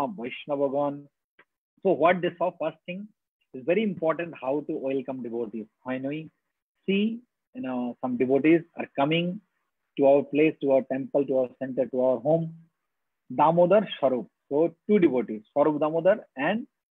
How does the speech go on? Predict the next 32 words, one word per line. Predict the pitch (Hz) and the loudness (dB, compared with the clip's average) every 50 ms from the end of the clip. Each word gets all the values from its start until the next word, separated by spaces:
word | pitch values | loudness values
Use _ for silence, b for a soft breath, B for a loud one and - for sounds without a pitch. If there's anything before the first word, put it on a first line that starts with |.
| _ _ _ _ _ _ _ _ - 131 123 | _ _ _ _ _ _ _ _ -10 -4 0
Govinda, | 156 156 160 180 170 151 127 107 95 - _ - | 2 2 4 2 2 0 -2 -4 -6 -8 _ -6
Chaitanya | 139 131 131 139 139 135 127 | -6 -6 -4 -4 -6 -6 -4
Mahaprabhu's | 127 131 - - 156 - - | -6 -6 -6 -6 -8 -4 0
servant | 160 156 170 180 226 214 190 180 | 2 2 4 4 2 2 0 -2
and | 156 - | -4 -4
Chaitanya | 139 123 131 123 123 113 113 | -6 -6 -6 -6 -8 -8 -8
Mahaprabhu's | 107 110 101 110 - - 117 | -10 -12 -12 -14 -16 -16 -16
secretary। | 101 _ - 113 101 - 101 90 87 _ _ _ _ _ _ _ _ _ _ - | -16 _ -14 -16 -14 -14 -16 -18 -18 _ _ _ _ _ _ _ _ _ _ -8
So | 156 143 120 - | -8 -6 -6 -8
that | 175 208 202 - - | -8 -8 -10 -10 -6
shows, | - 165 165 151 | -2 -2 -2 -2
you | 156 156 | -4 -6
know, | 160 147 147 - | -6 -8 -6 -6
Chaitanya | 147 143 139 - 147 151 151 147 131 | -8 -8 -6 -8 -10 -8 -8 -8 -8
Mahaprabhu | 123 127 135 135 135 147 143 143 147 147 135 | -6 -4 -4 -4 -4 -4 -4 -4 -4 -4 -6
is, | - _ _ _ _ _ _ _ | -6 _ _ _ _ _ _ _
you | - 135 | -10 -10
know, | 139 - - | -10 -6 -2
setting | 190 190 - - 185 180 180 139 135 | -2 -2 0 0 0 0 0 -2 -2
example। | 127 135 165 170 175 156 - 123 104 - _ _ _ _ _ _ _ _ _ _ _ - | 0 2 2 2 2 2 -2 -4 -4 -4 _ _ _ _ _ _ _ _ _ _ _ -2
He | 165 165 170 | 0 2 4
didn't | 214 214 208 - - | 6 4 4 4 2
send, | 185 190 185 180 | 2 2 2 2
you | 180 185 | 0 0
know, | 185 175 160 160 - _ - 139 151 | 0 -2 -4 -6 -10 _ -4 -2 0
other | 165 214 202 170 | 2 2 4 4
devotees, | 156 151 156 143 147 127 123 135 | 4 4 4 2 2 0 0 0
normal | 139 156 170 190 196 170 156 | 0 2 2 2 2 2 0
devotees। | 139 135 110 107 110 107 - _ _ _ _ _ _ _ _ _ - | -2 -2 -4 -6 -10 -14 -14 _ _ _ _ _ _ _ _ _ 0
He | 196 220 214 - | 0 0 0 0
selected | 208 202 214 208 190 - 220 175 147 202 | -2 -2 -2 -2 -4 -6 -8 -2 0 0
his | 220 | 0